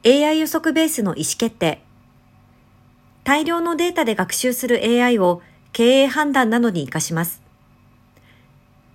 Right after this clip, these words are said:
エーアイ予測を行う際、これまでは品目や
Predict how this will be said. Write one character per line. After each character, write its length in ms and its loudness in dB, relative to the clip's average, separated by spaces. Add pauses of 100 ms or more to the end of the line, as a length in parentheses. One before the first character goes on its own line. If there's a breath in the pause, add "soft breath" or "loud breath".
エ 200 4
ー 20 2
ア 60 0
イ 80 -2
予 80 -2
測 340 -2
を 100 2
行 140 -4 (160)
う 60 2
際、 300 -2 (500 soft breath)
こ 100 0
れ 80 4
ま 140 0
で 100 0
は 240 0 (220 loud breath)
品 280 0
目 220 0
や 280 0